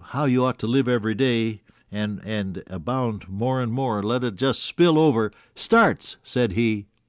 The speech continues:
"with purity, holy living." And holy living is reflected by the way I use my body.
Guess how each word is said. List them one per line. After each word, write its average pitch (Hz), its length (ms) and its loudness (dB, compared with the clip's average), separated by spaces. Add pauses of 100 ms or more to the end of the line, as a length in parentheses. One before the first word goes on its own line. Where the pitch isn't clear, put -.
(1900)
"with 101 640 0 (920)
purity, 87 560 -6 (480)
holy 95 360 -4
living." 78 340 -10 (1600)
And 104 200 -4
holy 190 320 0
living 104 360 -2
is - 160 -4
reflected 92 720 -6
by 90 140 -8
the 90 120 -8
way 104 440 -6 (380)
I 85 140 -10
use 98 520 -8 (680)
my 90 160 -8
body. 71 480 -16